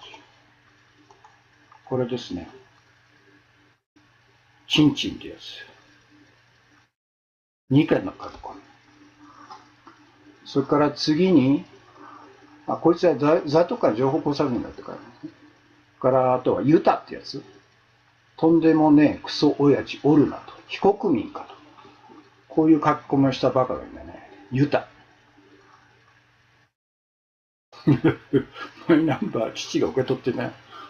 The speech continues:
ら返せばいいんですよ。あの、間違って増えちゃったから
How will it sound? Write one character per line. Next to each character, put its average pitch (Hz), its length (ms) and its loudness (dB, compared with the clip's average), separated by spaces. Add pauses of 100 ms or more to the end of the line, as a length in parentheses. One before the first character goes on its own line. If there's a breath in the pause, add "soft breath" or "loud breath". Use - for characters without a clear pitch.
ら 165 120 2
返 320 200 2
せ 349 120 -2
ば 185 80 0
い 147 40 2
い - 40 0
ん - 20 -8
で - 60 -12
す 107 100 -12
よ。 - 100 -12 (2250)
あ 139 140 2
の、 135 120 2
間 156 120 6
違 - 20 2
っ 165 40 -6 (220)
て 254 80 0
増 247 100 4
え - 40 2
ち - 60 -2
ゃ 120 60 0
っ - 40 -10
た 90 120 -8
か 90 80 -8
ら - 200 -8